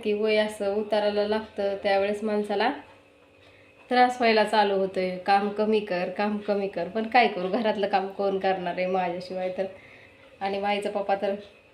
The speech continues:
मी असल्याशिवाय ती रजई आणि त्या गोदाड्या आणि ती तर धुतच नाही तर.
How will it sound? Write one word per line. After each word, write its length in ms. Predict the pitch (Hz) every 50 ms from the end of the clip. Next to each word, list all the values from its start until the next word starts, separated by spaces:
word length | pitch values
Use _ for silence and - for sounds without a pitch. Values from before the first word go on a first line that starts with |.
| _ - - -
मी 160 | - 220 226
असल्याशिवाय 520 | 226 226 226 226 202 196 - 196 190 190 196
ती 140 | 190 208 196
रजई 300 | 196 202 196 185 190 190
आणि 220 | 185 185 185 185
त्या 100 | 190 190
गोदाड्या 400 | 185 202 208 208 202 185 185 190
आणि 100 | 190 190 -
ती 60 | 196
तर 160 | - 180 175
धुतच 380 | 180 202 226 214 208 190 190 202
नाही 160 | 190 180 180 160
तर. 40 | -